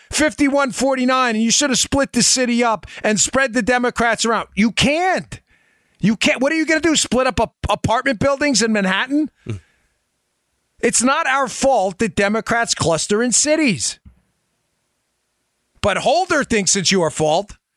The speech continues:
Speaker 1: And Holder wants to make sure that the courts are the next battleground. I'm telling you, they move seamless, se-, this is seamlessly from one arena into the next. And yeah, you know, I,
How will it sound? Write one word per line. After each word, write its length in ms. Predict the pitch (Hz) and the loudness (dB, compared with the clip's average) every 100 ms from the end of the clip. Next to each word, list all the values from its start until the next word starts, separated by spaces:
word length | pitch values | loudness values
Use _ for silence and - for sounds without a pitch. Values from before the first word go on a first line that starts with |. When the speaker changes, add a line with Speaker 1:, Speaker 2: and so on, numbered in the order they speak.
| _ _ _ _ _ _ - | _ _ _ _ _ _ -2
Speaker 1:
And 160 | 208 | -2
Holder 400 | 175 247 277 294 | 0 0 0 0
wants 340 | 247 220 214 - | 0 -2 -2 -2
to 80 | |
make 240 | 208 208 170 | 0 0 0
sure 500 | - 165 143 135 143 _ _ - | 0 0 -2 -4 -6 _ _ -2
that 180 | 185 | -2
the 120 | 208 196 | -2 -2
courts 800 | - 277 294 226 - - - - _ _ _ _ 196 | 0 0 0 -2 -2 0 -2 -6 _ _ _ _ 0
are 160 | 202 | 0
the 100 | 190 | 0
next 380 | 202 233 - - | 2 2 0 0
battleground. 680 | 220 214 180 131 113 80 76 - | 0 0 -2 -2 -6 -6 -8 -4
I'm 220 | 110 113 | -4 -4
telling 440 | - 160 202 196 | -4 0 0 0
you, 140 | 165 135 | -2 0
they 140 | 135 | 0
move 240 | 131 135 - | 0 0 0
seamless, 560 | - 175 185 185 - - | 0 0 0 0 -2 -2
se-, 220 | - 196 | -2 -2
this 220 | 170 214 247 | -2 0 0
is 140 | 220 | -2
seamlessly 640 | - - 220 233 - 170 - | 0 0 0 0 0 -2 -2
from 300 | 151 147 165 | -4 -2 0
one 240 | 214 240 | 0 0
arena 380 | 233 233 233 233 | 0 0 2 0
into 340 | 202 196 208 | 0 -2 0
the 80 | 202 | 0
next. 460 | 202 185 - - - - - _ _ _ _ _ _ _ _ _ _ _ - - - - | 0 0 -4 -8 -8 -18 -20 _ _ _ _ _ _ _ _ _ _ _ -20 -20 -20 -4
And 100 | 202 | -4
yeah, 200 | 240 240 240 | 0 -2 0
you 100 | 240 | 0
know, 80 | |
I, 140 | 233 | 0